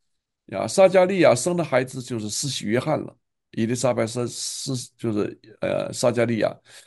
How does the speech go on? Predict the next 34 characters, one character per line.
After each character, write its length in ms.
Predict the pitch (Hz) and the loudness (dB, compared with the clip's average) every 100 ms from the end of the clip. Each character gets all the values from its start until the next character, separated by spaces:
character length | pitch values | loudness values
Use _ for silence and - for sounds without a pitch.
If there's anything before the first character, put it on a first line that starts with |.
| - _ _ | -20 _ _
他 120 | 214 | 2
们 100 | 208 | 2
生 240 | - 254 | 4 4
的 80 | 247 | 4
这 100 | 226 | 2
个 120 | 185 | 2
孩 220 | 170 156 | 4 4
子 140 | 180 196 | 4 2
呢， 240 | 185 175 175 _ - _ _ - | 2 2 -2 _ -20 _ _ -2
就， 120 | 147 139 _ | -2 -2 _
就 140 | - 180 | -2 -2
是 160 | 135 | 0
比 160 | 117 113 | -6 0
耶 100 | 160 | 0
稣 140 | 165 | 0
大 160 | 156 180 | 0 0
半 160 | 151 143 | 2 -2
年 160 | 101 | -2
的 60 | 113 | -6
一 80 | 117 | -6
个 100 | 117 | -2
表 240 | 107 80 | 0 0
哥 240 | - 143 - _ _ _ _ _ _ | 0 -6 -8 _ _ _ _ _ _
呀， 240 | 101 98 90 | -6 -6 -6
他 200 | - 147 | 0 2
就 100 | 139 | 2
是 200 | 123 127 | -2 -6
在 200 | 117 131 | 2 4
耶 160 | 123 131 | 4 4
稣 160 | 131 | 0
前 240 | - 110 113 | -2 -4 -2
面 260 | 135 113 | -2 -4
走 300 | - 85 - | -4 -6 -6
着， 160 | - 104 | -10 -10